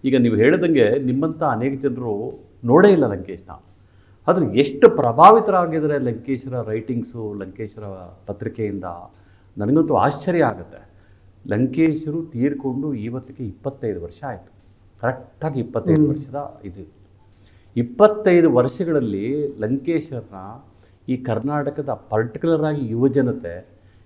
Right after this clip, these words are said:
Speaker 1: ಇನ್ನೂ ಜೀವಂತವಾಗಿಟ್ಟಿದಾರಲ್ಲ. ಬಹುಶಃ ಯಾವ ಸಾಹಿತಿ ಕೂಡ ಇಷ್ಟೊಂದು ಜೀವಂತವಾಗಿಲ್ಲ.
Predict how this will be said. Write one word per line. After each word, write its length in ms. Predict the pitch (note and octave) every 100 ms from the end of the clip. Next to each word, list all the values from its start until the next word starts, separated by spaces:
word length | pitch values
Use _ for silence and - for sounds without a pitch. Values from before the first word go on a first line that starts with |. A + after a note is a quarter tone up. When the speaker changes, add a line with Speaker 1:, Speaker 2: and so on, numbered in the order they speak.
| _ -
Speaker 1:
ಇನ್ನೂ 140 | E3+ F#3
ಜೀವಂತವಾಗಿಟ್ಟಿದಾರಲ್ಲ. 1400 | G2 B2 F#3+ A#3 A#3 G#3+ F#3+ D#3 D3+ C3+ G#2 F2 D2+ - _ _ _ _ _ _ _ -
ಬಹುಶಃ 260 | C#3 - D3+
ಯಾವ 360 | G#2+ G2+ E3+
ಸಾಹಿತಿ 420 | F#3+ F#3 F#3 F3+
ಕೂಡ 140 | E3 D3+
ಇಷ್ಟೊಂದು 540 | D3+ B2 - F3+ D#3
ಜೀವಂತವಾಗಿಲ್ಲ. 640 | C#3+ A#2+ A2+ G2 F2 F2